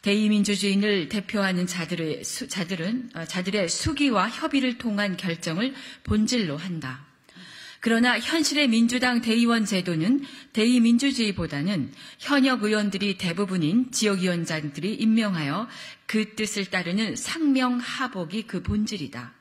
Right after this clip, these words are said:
대의원제는 평소 당내 민주적 의사소통 창구의 역할을 다하지 못하고 전당대회 등에서 당대표와 최고위원을 뽑을 때만 현역 의원의 거수기 역할을 해왔다.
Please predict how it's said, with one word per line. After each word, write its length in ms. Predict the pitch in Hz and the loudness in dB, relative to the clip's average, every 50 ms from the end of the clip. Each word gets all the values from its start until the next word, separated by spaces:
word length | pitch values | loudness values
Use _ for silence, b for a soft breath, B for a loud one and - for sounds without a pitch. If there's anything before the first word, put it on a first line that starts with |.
| B B B B B B B B B B B B B B B B | B B B B B B B B B B B B B B B B
대의원제는 640 | - 214 220 220 214 208 208 196 214 208 220 262 254 | 0 2 4 4 4 4 2 2 2 2 2 2 2
평소 420 | - - 311 285 277 285 285 240 | 2 2 2 2 4 4 2 0
당내 400 | - - 208 214 226 233 240 247 | 0 0 0 2 4 4 4 4
민주적 500 | 226 202 220 220 220 226 220 240 233 196 | 4 4 2 2 2 2 2 0 0 2
의사소통 680 | 220 240 233 - 262 247 - 233 226 - - 233 220 214 | 2 0 0 0 -2 -2 -2 -6 -8 -4 -4 -2 -2 -2
창구의 560 | - - - 294 269 262 247 226 226 214 190 156 | -4 -6 -4 -2 -2 -2 0 0 0 0 0 -2
역할을 560 | 156 151 - - 196 175 165 175 170 160 147 | -4 -6 -8 -6 -6 -4 -4 -2 -4 -4 -6
다하지 380 | - 175 165 165 160 156 - | -8 -8 -8 -8 -8 -8 -8
못하고 600 | 165 160 151 156 - 156 143 - 143 185 254 277 B B B B B B | -10 -10 -10 -8 -10 -10 -8 -8 -8 -8 -8 -10 B B B B B B
전당대회 680 | - - 185 196 196 202 208 202 196 185 185 180 180 175 | -4 0 2 2 4 2 2 0 0 0 0 0 0 -2
등에서 500 | 170 170 160 160 170 - 226 202 165 B B B B B B | -2 -2 -2 -2 -2 -2 -2 -2 -4 B B B B B B
당대표와 920 | - - 214 214 214 202 202 196 196 - - 208 185 165 139 110 95 - B B B B B - | -6 -4 0 0 0 0 0 -2 -4 -4 -6 -4 -4 -4 -4 -6 -6 -10 B B B B B -8
최고위원을 600 | - - 277 247 226 226 208 202 196 196 196 190 - | -2 -2 0 0 0 0 0 0 0 0 0 -2 -2
뽑을 200 | 240 233 220 208 | -4 -4 -4 -6
때만 480 | - - 170 156 185 214 208 - - - | -4 -6 -4 -2 -2 -2 -2 -4 -6 -8
현역 460 | - 277 294 262 262 262 247 226 185 | -4 0 2 2 4 4 2 0 0
의원의 360 | 175 156 151 160 190 185 185 B B B B B B | 0 -2 -2 -2 -4 -4 -6 B B B B B B
거수기 540 | - - 175 180 175 - 196 - 233 240 | -4 -2 -2 -2 -2 -4 -4 0 0 0
역할을 380 | 233 175 - - - 147 135 156 | 0 -2 -6 -8 -8 -8 -6 -6
해왔다. 520 | 180 190 170 160 160 - - 123 120 - | -6 -8 -10 -10 -14 -14 -16 -16 -16 -16